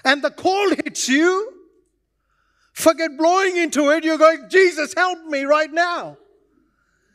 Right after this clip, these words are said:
Do you see? What I'm trying to say is theory is different to reality. Reading is different to experiencing it.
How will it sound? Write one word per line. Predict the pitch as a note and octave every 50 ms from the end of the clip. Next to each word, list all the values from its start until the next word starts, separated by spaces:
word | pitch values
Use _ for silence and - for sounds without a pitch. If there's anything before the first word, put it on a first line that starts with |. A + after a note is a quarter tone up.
| _ _ _ _ _ _ D#4 - _ _ _ - - F4 E4+ - E4 D#4+
Do | G#3+ C#4+
you | D#4 D4
see? | - - - _ _
What | _ D4 E4 E4+
I'm | E4 -
trying | - E4 F4 F#4
to | E4+ D#4
say | - - E4 D4+ C4 B3
is | A#3+ A#3+ - - _ _ _ _ _ _ _ -
theory | - E4 E4+ F4 F4+ F4 D#4+ C4+ A#3+ A#3+ A#3+ B3+
is | C4+ A#3+ B3+ A3 E3+
different | D3+ F3 D#4 E4 - - - A#3 A#3 A3 -
to | C4+ B3+
reality. | A3 B3+ A#3+ B3 C4+ C4 - G#3 F#3+ - - D#3+ B2 - _ _ _ _ _ _ _ _ _ _ _ _ _ _ _ _ _ _ _ _ _ _ _ _ - - _ _ -
Reading | G3+ G3+ G#3+ C4+ E4 F4 F4+ F4 D4 C#4 C#4 D4 C4+
is | C#4+ B3 F3
different | F3 C#4 C4+ - - C#4 D#4+ D#4 D4+ A#3+ -
to | D4 D4 D4+
experiencing | D4 C#4+ - - - - D4 D#4+ E4+ F4 E4+ D#4+ D4+ C#4+ A#3+ - - A3 F#3+ D#3+
it. | C#3+ A2+ A2+ -